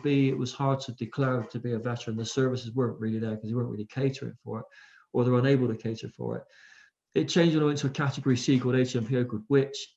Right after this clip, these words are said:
is, my opinion, and of a lot of others, is a brilliant prison. It,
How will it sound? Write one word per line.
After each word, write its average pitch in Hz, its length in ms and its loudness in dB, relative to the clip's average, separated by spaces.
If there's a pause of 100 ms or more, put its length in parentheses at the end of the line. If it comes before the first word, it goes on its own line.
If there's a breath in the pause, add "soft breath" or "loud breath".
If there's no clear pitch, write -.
(120)
is, 120 300 -4 (440)
my 139 200 4
opinion, 135 460 0
and 117 140 -4
of 104 100 0
a 117 40 0
lot 127 140 0
of 117 60 -2
others, 120 280 -2
is 113 160 -2
a 107 60 -2
brilliant 113 520 0
prison. 110 340 -4
It, 113 180 -8